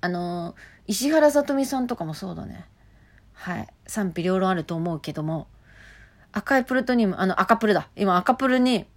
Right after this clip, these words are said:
赤プルさんに、えっと、なんか、「でっこい、ポマ、ポマ」って呼ばれてんだけど、「ポマ、あ、あの、石原さとみちゃんに、性格が似ててさ」っ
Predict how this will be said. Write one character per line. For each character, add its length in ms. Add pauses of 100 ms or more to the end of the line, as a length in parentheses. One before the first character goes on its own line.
(100)
赤 200
プ 100
ル 60
さ 160
ん 100
に、 200 (600)
え 40
っ 40
と、 200 (680)
な 80
ん 20
か、 160
「で 180
っ 100
こ 120
い、 80 (280)
ポ 120
マ、 340
ポ 120
マ」 100
っ 60
て 80
呼 40
ば 60
れ 40
て 100
ん 40
だ 80
け 80
ど、 80 (720)
「ポ 120
マ、 160
あ、 60 (760)
あ 120
の、 240 (220)
石 200
原 160
さ 160
と 120
み 140 (220)
ち 120
ゃ 40
ん 140
に、 100 (420)
性 320
格 180
が 60 (220)
似 20
て 120
て 80
さ」 340
っ 60